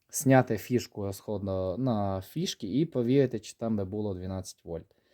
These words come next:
Якщо в нас пропадає питання там, то основна причина, може, не тут, де я це все перебираю, е, всю проводку, а основна причина йде в нас з салону. М, є десь по-любому. Я не можу, не знаю, де ці з'єднання,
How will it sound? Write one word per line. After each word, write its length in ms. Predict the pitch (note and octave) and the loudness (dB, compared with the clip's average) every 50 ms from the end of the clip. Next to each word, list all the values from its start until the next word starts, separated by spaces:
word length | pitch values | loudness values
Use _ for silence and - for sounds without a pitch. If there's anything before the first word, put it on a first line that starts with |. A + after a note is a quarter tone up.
| _ _ _ _ _ - | _ _ _ _ _ 2
Якщо 320 | B2+ C3 - - F3 E3+ | 2 2 4 6 6 8
в 60 | D#3 | 8
нас 180 | D3+ C#3+ C3+ - | 8 4 2 0
пропадає 880 | - C3+ C3 C3 - C3 B2+ B2 B2+ B2 A2+ G#2+ G2+ G2+ G2 G2 F#2+ | -2 -6 -4 -2 -2 -2 2 4 4 4 4 4 2 0 -2 -4 -8
питання 680 | F#2+ - G#2+ G2 - A#2 G#2+ G2 F#2+ F#2+ F#2 F#2 F2+ F2+ - | -8 -10 -10 -6 -4 -2 -2 -2 -2 -4 -4 -6 -8 -8 -4
там, 300 | C#3 D3+ F3 F#3 G3 F#3+ _ _ _ _ _ _ _ _ _ _ _ _ | -2 0 2 2 0 -2 _ _ _ _ _ _ _ _ _ _ _ _
то 160 | - A#2 A2+ | 0 2 2
основна 460 | A2 G#2+ - - A#2+ A#2+ B2+ C3+ D3+ | 2 2 0 0 2 4 6 6 4
причина, 600 | D3 - C#3+ C3+ - - C#3+ C#3 C3+ C3+ C3+ C3 B2 | 4 4 0 -2 0 0 2 2 2 2 2 2 2
може, 320 | A2+ A2+ A2 G#2+ A2 G#2+ | 2 2 2 0 0 0
не 120 | G#2+ G2+ | 0 -2
тут, 240 | G2 - A#2 A#2 G#2+ | -2 -4 -6 -8 -6
де 120 | G2 G2 G2 | -4 -2 -2
я 100 | F#2+ F#2+ | -2 -2
це 160 | - - F#2+ | -4 -6 -10
все 240 | F#2 - - F#2+ F2+ | -10 -8 -8 -10 -10
перебираю, 680 | - - F#2 F#2 F#2+ F#2+ A2+ A2+ C3 C#3 C#3 C3+ B2+ A#2 | -8 -6 -6 -4 -2 -2 0 2 4 4 4 4 4 2
е, 40 | - _ _ _ _ _ _ _ _ _ _ _ _ _ _ _ _ _ _ _ _ _ _ _ - A2+ G#2+ G#2 G2+ G2+ G2 G2 G2 F#2+ | -2 _ _ _ _ _ _ _ _ _ _ _ _ _ _ _ _ _ _ _ _ _ _ _ -4 -2 0 2 2 2 2 2 0 0
всю 260 | F#2+ F2+ - - A#2 | -2 -2 2 2 2
проводку, 560 | A#2 - A2+ A2 G#2+ G#2 G2 F#2 - - - | 2 2 0 0 0 0 0 -2 -4 -6 -6
а 140 | F#2+ G2 G2 | -4 -2 -2
основна 380 | G2+ G2 - A#2 A#2+ C3+ D3 C#3+ | -2 -2 -2 0 2 4 4 4
причина 440 | - B2+ A2 - - C3+ C3 B2+ B2 | 2 0 -2 0 0 2 2 2 2
йде 180 | A2+ A2+ A2+ | 2 2 0
в 60 | A2+ | 0
нас 140 | A2+ A2 G#2 | 0 -2 -2
з 100 | - - | -4 -4
салону. 480 | - A#2 A2+ A#2 G#2+ F#2+ F#2 F2 E2+ E2+ _ _ _ _ _ _ _ - | 0 2 2 2 2 2 0 -4 -4 -8 _ _ _ _ _ _ _ -16
М, 300 | G2 F#2+ F2 E2+ D#2+ D2 E2+ | -14 -12 -12 -12 -12 -12 -10
є 300 | F#2 F#2+ F#2+ G#2+ A#2+ A#2 | -8 -4 0 4 4 4
десь 320 | G#2 G#2 G2 F#2+ - - - | 4 2 0 -2 -2 -6 -8
по-любому. 640 | - - G2 G2+ G2 G2 G2+ G2+ G2 F#2 F2 E2 - _ _ _ _ _ _ _ _ _ _ _ _ _ _ - | -8 -8 -6 -6 -4 -4 -4 -4 -4 -4 -6 -6 -10 _ _ _ _ _ _ _ _ _ _ _ _ _ _ -6
Я 180 | G#2+ A2 A#2+ | 0 2 4
не 120 | C3+ D3 D3 | 6 6 6
можу, 280 | D3 D#3 D3 C#3 B2+ | 6 6 4 4 0
не 340 | B2 B2 A2 A2 A#2 B2+ B2+ | -2 -2 -2 0 0 2 2
знаю, 280 | B2 C3+ C#3 C3+ C3 B2 | 2 2 2 2 2 2
де 120 | A#2 A#2+ | 2 0
ці 160 | A#2 - B2 | 0 0 -2
з'єднання, 720 | A#2 A#2 C3+ D3+ D#3+ D#3 C#3 B2 G#2 F#2+ F#2 F2+ F2+ F#2+ | -2 2 4 6 6 6 6 4 0 -2 -4 -6 -8 -10